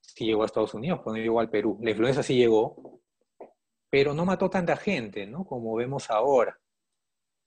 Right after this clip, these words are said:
Yo sí me acuerdo claramente haberme infectado de influenza porque también atendía pacientes con influenza. Pero el cuadro clínico era distinto y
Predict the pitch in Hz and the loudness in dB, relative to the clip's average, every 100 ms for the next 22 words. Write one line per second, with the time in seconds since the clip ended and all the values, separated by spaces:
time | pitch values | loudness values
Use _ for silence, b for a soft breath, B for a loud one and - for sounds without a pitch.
0 | - 123 - 127 143 110 117 113 101 110 | -6 -4 -4 -6 -4 -2 0 0 2 2
1 | 107 107 123 143 110 113 113 107 120 - | 2 -2 -2 0 0 0 -6 -4 -4 0
2 | 147 175 135 - 117 127 175 139 123 120 | 4 4 2 0 -4 -4 -6 -6 -6 -6
3 | 147 151 123 135 151 123 - 113 - - | -8 -6 -4 -2 -2 -2 -4 -10 -16 -18
4 | 113 101 127 165 120 - _ _ _ _ | -18 -12 -10 -10 -12 -20 _ _ _ _
5 | _ - - 110 107 98 120 120 113 113 | _ -10 0 2 2 0 0 0 2 0
6 | 123 117 101 95 - 165 120 127 117 117 | 2 2 2 -2 -6 -6 -4 -2 0 0
7 | 160 | -4